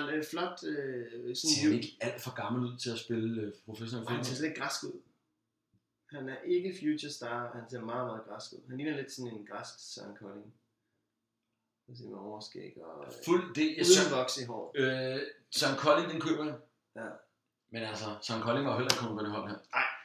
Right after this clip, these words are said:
Speaker 2: Og Grækenland, som jeg har sagt det mange gange, der bare blev gennempulet, tabt alle kampe.
Speaker 1: <laughs>
Speaker 2: Jeg tror, de taber, øh, alle kampe med minimum tre eller fire mål. Jeg tror, de tager hjem med nul ti.
Speaker 1: De var bare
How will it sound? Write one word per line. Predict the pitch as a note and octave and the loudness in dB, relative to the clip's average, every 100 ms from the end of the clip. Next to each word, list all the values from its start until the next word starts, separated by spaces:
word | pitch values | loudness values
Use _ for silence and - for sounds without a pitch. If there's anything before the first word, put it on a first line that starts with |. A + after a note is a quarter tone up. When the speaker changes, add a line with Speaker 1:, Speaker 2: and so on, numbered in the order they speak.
| - | -12
Speaker 2:
Og | G#2+ | 2
Grækenland, | D3 D#3 E3+ D3+ D3+ | 6 6 4 2 2
som | B2+ | 4
jeg | A#2+ | 4
har | |
sagt | A#2 A#2 | 6 4
det | A#2+ | 4
mange | B2+ C#3+ | 0 2
gange, | C3 C3 B2+ | 0 0 -2
der | A#2 | 2
bare | B2 B2 | 4 6
blev | B2+ A#2+ A#2+ - _ | 6 6 4 -8 _
gennempulet, | - C3 C3+ D3+ - - _ - A2+ A2 A2 - | 0 2 2 0 -4 -12 _ -2 0 0 -2 2
tabt | B2 B2 - | 2 2 0
alle | B2 A#2+ | 0 0
kampe. | A2 G#2 - _ _ - | -2 -4 -6 _ _ -10
Speaker 1:
<laughs> | A#2+ | -6
Speaker 2:
Jeg | A#2+ | -2
tror, | C#3 | 4
de | D3 | 4
taber, | D3 D3+ D3+ D3+ C#3 C3+ C#3 | 6 6 8 6 6 2 -2
øh, | C3 B2 A#2+ A#2 C3 | -2 -2 -2 -2 0
alle | C#3+ | 0
kampe | C#3+ B2+ B2+ | 2 2 2
med | B2+ B2 A#2 A#2+ | 0 2 0 0
minimum | C3+ C#3 C3 B2 | -2 0 0 0
tre | B2 | 0
eller | C3 B2 | -2 -2
fire | B2 | -2
mål. | A#2+ B2 - | -2 -4 -6
Jeg | - | 0
tror, | C#3+ | 0
de | C#3 | 2
tager | C#3 C#3 | 2 2
hjem | C#3 | 2
med | C3 | 0
nul | C3 B2+ | 0 -4
ti. | - | -2
Speaker 1:
De | B2+ | -2
var | C3+ | 0
bare | C3 | 2